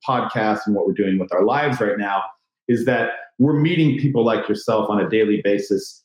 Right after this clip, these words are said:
who have stepped outside that limiting belief of that paradigm of you have to be a robot and you have to follow these rules, and you have to go to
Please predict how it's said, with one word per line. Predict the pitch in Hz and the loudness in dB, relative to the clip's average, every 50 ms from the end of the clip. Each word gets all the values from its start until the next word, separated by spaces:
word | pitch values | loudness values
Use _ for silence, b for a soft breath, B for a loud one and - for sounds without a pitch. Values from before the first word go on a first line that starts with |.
| _ _ _ _ | _ _ _ _
who | - 143 139 | 0 0 2
have | 135 - | 0 0
stepped | - - - - - 156 139 135 - - | -4 -6 -8 -6 -4 -4 -2 -2 -2 -2
outside | 147 127 117 - - - - - 143 131 131 127 127 123 123 | -2 -2 -2 -4 -6 -8 -6 -2 -2 0 0 2 0 0 0
that | 117 107 107 107 | 0 -2 0 2
limiting | 107 110 107 104 104 - - 107 104 101 | 2 4 4 4 2 0 2 2 2 4
belief | 104 101 101 101 95 92 92 - - | 4 4 4 4 4 2 2 2 0
of | 98 85 - - | 0 0 0 -2
that | 107 101 - - - - | -4 -4 -4 -6 -6 -4
paradigm | 127 117 110 104 104 101 101 98 98 | -2 0 0 0 0 0 0 0 0
of | 98 92 101 | 0 2 2
you | 107 104 - | 0 0 0
have | 110 101 95 - | -2 -4 -2 -2
to | - 101 | -2 2
be | 95 101 | 2 4
a | 98 92 | 4 4
robot | 92 98 98 95 95 95 95 92 92 - | 4 4 2 2 2 0 -2 -2 -4 -6
and | 101 - | -10 -10
you | - | -6
have | - 165 - - | -4 -4 -4 -4
to | - - | -4 -4
follow | - 104 98 98 - - | -2 0 0 0 0 0
these | 101 98 92 - 107 | -2 -4 -4 -4 -2
rules, | 101 95 95 95 92 - | 0 0 2 0 0 -2
and | - | -8
you | 101 - 113 | -12 -6 -4
have | 110 110 - | -4 -4 -4
to | - - | -4 0
go | 104 101 101 | 0 2 2
to | 101 | 2